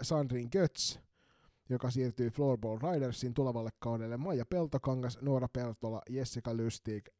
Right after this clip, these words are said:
Roosa Virtanen ja Jagmur Yildiz on ilmeisesti myöskin suuntaamassa sitä takaisin koti-,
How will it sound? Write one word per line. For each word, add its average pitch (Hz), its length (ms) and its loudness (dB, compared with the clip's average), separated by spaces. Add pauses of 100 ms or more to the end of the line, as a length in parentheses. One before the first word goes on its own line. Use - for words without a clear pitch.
(140)
Roosa 127 420 4 (220)
Virtanen 123 680 2
ja 113 140 -4 (800)
Jagmur 170 640 8 (180)
Yildiz 160 720 4
on 123 200 -4
ilmeisesti 123 540 -4
myöskin 120 400 -2 (120)
suuntaamassa 113 600 -6
sitä - 100 -12
takaisin 110 480 -4
koti-, 120 320 0